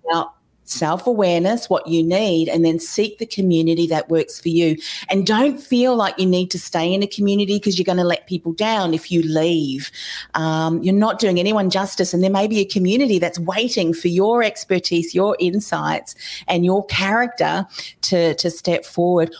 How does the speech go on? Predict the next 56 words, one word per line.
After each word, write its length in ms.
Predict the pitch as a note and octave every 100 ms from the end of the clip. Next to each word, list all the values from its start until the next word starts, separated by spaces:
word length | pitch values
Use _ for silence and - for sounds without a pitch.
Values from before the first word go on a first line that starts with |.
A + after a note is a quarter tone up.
| _
What 100 | E4
are 80 | F#4+
some 220 | E4+ C4+
of 80 | -
the 100 | G#3+
things 460 | - F3+ F3+ F3
that 180 | - E3
you 320 | D#3+ F#3 F#3+
now 220 | F#3+ E3
look 260 | D#3+ D#3+ D#3
out 260 | D#3 D#3+ -
for? 280 | - D#3 D#3 D3+ -
'Cause 100 | B3+
I 80 | A#3+
know 140 | C4
that 160 | C4+ G3
you 80 |
love 180 | F#3+ F3+ -
to 100 | E3
create 380 | - D#3 E3
communities, 540 | - A#3+ A#3+ A3+ A3 G#3+
and 120 | F#3
you 40 |
certainly 460 | E3 - E3 - D#3
have, 480 | D3 D3+ D3+ G#3+ B3+ - -
and 180 | - E3+
we'll 140 | F3 E3+ D#3
get 160 | F#3 F3
you 80 |
to 80 | E3
share 380 | E3 - E3 D#3+
what 200 | D#3+ -
your 160 | E3 E3
community 520 | E3 D#3+ D#3+ E3 D#3+
is 120 | D#3+
and 140 | D#3
if 160 | - -
people 260 | E3 E3 D#3+
are 80 |
interested 540 | D3+ E3 E3 E3 - D#3
in 140 | D#3
learning, 500 | D#3 D#3 D#3 D#3 D3 -
uh, 180 | C#3+ -
more 300 | F3 F3 G#3
about 320 | B3 E3 D3+ -
that. 160 | D3+ - - -
But 100 | -
what 120 | C#4+ F4+
are 60 |
some 200 | F4+ D4
of 60 | A#3+
the 60 | G#3
things 220 | G3 F3+
that 120 | F3
you 300 | E3 F#3 G#3
look 240 | G#3 F3